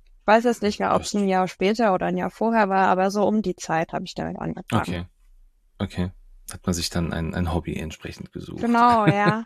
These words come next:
Speaker 2: <laughs>
Speaker 1: Wie jeder andere auch. <laughs>
Speaker 2: Ja, ja.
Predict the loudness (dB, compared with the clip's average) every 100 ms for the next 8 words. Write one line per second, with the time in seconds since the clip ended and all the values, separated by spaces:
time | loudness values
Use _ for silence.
0 | -12 _ 0 2 4 4 4 2 4 4
1 | 2 -2 0 2 2 0 -4 _ -2 4
2 | 4 4 0 0